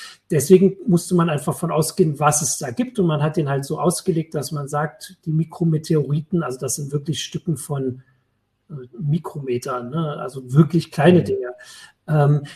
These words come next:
Speaker 1: dass es mit dieser Anzahl, von der wir ausgehen, dass es die da gibt, dass es damit klarkommt. Jetzt ist im Mai tatsächlich schon einer eingeschlagen, der war halt ein bisschen größer, als sie gedacht haben.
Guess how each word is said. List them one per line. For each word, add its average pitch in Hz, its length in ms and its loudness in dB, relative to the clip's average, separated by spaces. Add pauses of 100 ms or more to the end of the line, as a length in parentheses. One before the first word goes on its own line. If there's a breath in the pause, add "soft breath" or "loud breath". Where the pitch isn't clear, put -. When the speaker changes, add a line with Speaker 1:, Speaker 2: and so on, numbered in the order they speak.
(120)
Speaker 1:
dass 160 220 4
es 190 140 4
mit 165 180 6
dieser 170 400 4
Anzahl, 175 460 6
von 151 160 2
der 151 220 2
wir 165 160 2
ausgehen, 220 420 6
dass 170 200 2
es 160 120 -2
die 160 140 0
da 147 140 2
gibt, - 460 0 (260 soft breath)
dass 170 180 0
es 170 80 0
damit 156 280 2
klarkommt. 139 520 -4
Jetzt 175 160 -2
ist - 160 -2
im 147 460 4 (120)
Mai 160 380 8
tatsächlich 170 400 4
schon 185 120 0
einer 156 180 -2
eingeschlagen, 156 520 0
der 151 160 2
war 143 80 0
halt 151 140 2
ein 165 80 0
bisschen 135 260 -4
größer, 170 400 2
als 185 180 -4
sie 190 100 0
gedacht 185 380 0
haben. 208 240 0